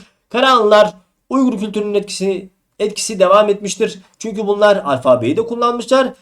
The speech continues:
ve Uygurlardan kalma bazı unvanları da kullanmışlar. Ya da ünvan diyelim.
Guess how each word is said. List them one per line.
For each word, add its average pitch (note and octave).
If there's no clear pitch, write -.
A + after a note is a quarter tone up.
ve D3+
Uygurlardan G3
kalma G3
bazı G#3
unvanları D3+
da D3
kullanmışlar. A2
Ya D3
da F3+
ünvan C3+
diyelim. C3